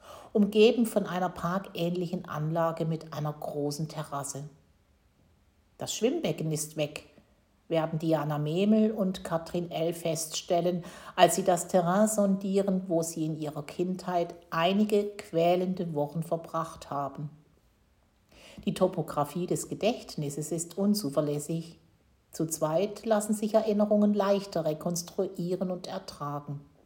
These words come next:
Katrin L. will nicht, dass ihr Familienname in der Zeitung veröffentlicht wird. Sie sagt,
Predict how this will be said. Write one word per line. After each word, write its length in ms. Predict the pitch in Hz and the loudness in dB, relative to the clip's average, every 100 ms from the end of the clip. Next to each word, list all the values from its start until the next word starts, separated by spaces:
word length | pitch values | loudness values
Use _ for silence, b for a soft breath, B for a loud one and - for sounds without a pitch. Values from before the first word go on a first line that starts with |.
| _ _ _ _ _ _ _ B B B | _ _ _ _ _ _ _ B B B
Katrin 420 | - 147 147 147 | 0 0 0 -2
L. 280 | - 170 180 | -2 0 2
will 200 | 180 175 | 0 0
nicht, 580 | 170 202 208 - - - | 2 0 -2 -10 -14 -6
dass 380 | 185 180 - - | -6 -4 -8 -4
ihr 180 | 185 180 | -2 -2
Familienname 960 | - 165 160 165 170 165 160 160 165 | -2 -2 0 0 -2 -2 -2 -4 -4
in 80 | 170 | -6
der 160 | 175 170 | -6 -8
Zeitung 480 | - 143 143 165 | -6 -6 -6 -8
veröffentlicht 800 | 156 - 180 170 160 - 135 - | -6 -6 -6 -8 -10 -8 -10 -10
wird. 340 | 151 139 139 - - _ _ _ _ _ _ _ _ _ _ _ _ _ _ _ _ _ b b b b b b b _ | -8 -6 -8 -12 -20 _ _ _ _ _ _ _ _ _ _ _ _ _ _ _ _ _ b b b b b b b _
Sie 160 | - 175 | -4 2
sagt, 540 | 175 165 160 - | 4 4 2 -12